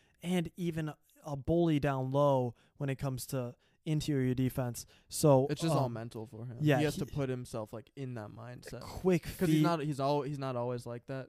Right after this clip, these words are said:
Speaker 1: Exactly.
Speaker 2: defensively, but when he puts himself into that mindset and says, "I'm gonna lock this guy down," he does it.
Speaker 1: Right, and Kyrie Irving, s-, see, there's, I'm making the matchup comparison.
Speaker 2: Right.
Speaker 1: Kyrie Irving's not a good defender. He's a below average defender.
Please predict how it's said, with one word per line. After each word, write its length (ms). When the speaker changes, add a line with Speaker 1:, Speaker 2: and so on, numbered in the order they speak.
Speaker 1:
Exactly. 260
Speaker 2:
defensively, 400
but 160
when 180
he 160
puts 160
himself 320
into 180
that 160
mindset 480
and 140
says, 400
"I'm 120
gonna 180
lock 240
this 180
guy 160
down," 320
he 80
does 240
it. 120
Speaker 1:
Right, 220
and 160
Kyrie 400
Irving, 500
s-, 300
see, 140
there's, 340
I'm 180
making 300
the 60
matchup 480
comparison. 460
Speaker 2:
Right. 200
Speaker 1:
Kyrie 320
Irving's 300
not 180
a 40
good 140
defender. 420
He's 220
a 60
below 340
average 440
defender. 480